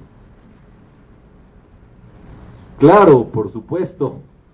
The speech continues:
todos tenemos alguna cuestión que superar en nuestra vida. Nadie está aquí en el mundo con una posición de decir,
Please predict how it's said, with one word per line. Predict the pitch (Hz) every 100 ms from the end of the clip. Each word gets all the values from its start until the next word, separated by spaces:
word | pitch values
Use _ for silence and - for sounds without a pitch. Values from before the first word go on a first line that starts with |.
| _ -
todos | 180 180 196 196
tenemos | 151 151 120 113 120 - _ _ _ _ 107
alguna | 110 110 127 139 151
cuestión | 147 127 - 113 113
que | 123
superar | 120 - 107 104 107
en |
nuestra | 104 101 117
vida. | 127 175 135
Nadie | 135 147 160
está | - 143 147
aquí | 143 147 127
en | 139
el | 147
mundo | 143 131 117
con | 120 113
una | 117 120
posición | 117 101 98 120
de | 120
decir, | 110 104 135